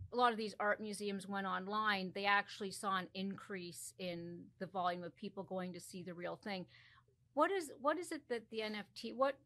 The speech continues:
need are they filling in the marketplace, other than, of course, you know,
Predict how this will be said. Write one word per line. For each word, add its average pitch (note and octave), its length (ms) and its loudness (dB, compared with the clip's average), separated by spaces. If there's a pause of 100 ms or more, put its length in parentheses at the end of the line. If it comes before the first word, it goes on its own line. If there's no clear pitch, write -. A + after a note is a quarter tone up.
(280)
need A3+ 400 -2
are G#3 120 0
they G3+ 180 -4
filling G3 340 -2
in F#3+ 100 -4
the F3+ 80 -4
marketplace, F#3 540 -4
other A#3 200 4
than, G#3 160 -4
of - 120 -12
course, G3 500 -4
you G#3+ 80 -4
know, F3 300 -4